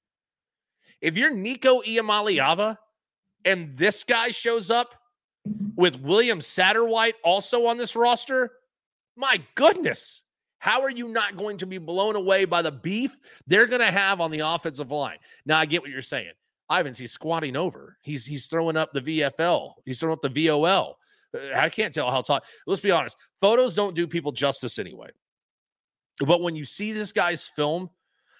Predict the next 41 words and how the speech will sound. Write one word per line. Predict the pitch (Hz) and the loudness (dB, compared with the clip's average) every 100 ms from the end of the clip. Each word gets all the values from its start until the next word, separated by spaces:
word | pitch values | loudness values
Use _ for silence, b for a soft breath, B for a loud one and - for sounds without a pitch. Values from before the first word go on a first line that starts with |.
| b - | b 0
and | 156 | 0
he's | 147 - | 0 -8
taking | - 170 170 170 | -8 -8 -8 -6
down | 151 151 160 135 | -2 -2 -2 -4
other | 151 151 | -2 -2
five-star | - - 151 165 160 - 156 165 | -4 -2 0 0 -2 0 2 2
D | 127 151 165 123 | -2 -8 -6 -2
Ns | 139 160 151 | -2 -2 -2
that | 135 | -2
are | 135 | -2
coming | 160 151 | -4 -4
around | 151 151 147 | -2 -2 -4
the | |
corner | 139 151 156 | -4 -4 -4
trying | 151 147 | -4 -2
to | |
get | 147 151 | -2 -4
to | 143 | -6
his | 127 | -6
quarterback, | 143 151 165 185 190 - _ _ _ _ _ _ _ - | -4 -2 2 2 2 -4 _ _ _ _ _ _ _ 2
I | 214 | 2
mean, | 233 | 4
this | 214 247 | 0 -2
is | 277 | 0
a | 262 | 2
real | 196 190 | 4 2
blindside | 156 147 151 165 196 185 185 | 2 0 0 0 0 0 2
moment | 214 262 240 | 0 0 -2
here. | 175 123 73 - _ - | -6 -8 -8 -18 _ -2
This | 160 202 | 0 2
is | 240 | 0
a | 254 | 0
real | 190 175 | 2 2
Michael | 180 151 156 190 180 | 2 0 2 0 2
Oher. | 240 247 - b b b | 4 4 2 b b b
This | 156 247 - | 4 4 4
guy | 233 190 156 | 2 2 2
is | 160 | 0
a | 175 | 0
massive | 156 135 139 170 - 220 | -2 -2 -2 -2 -4 -4
individual | 220 214 202 214 151 139 127 | -4 -2 -2 -2 0 0 -2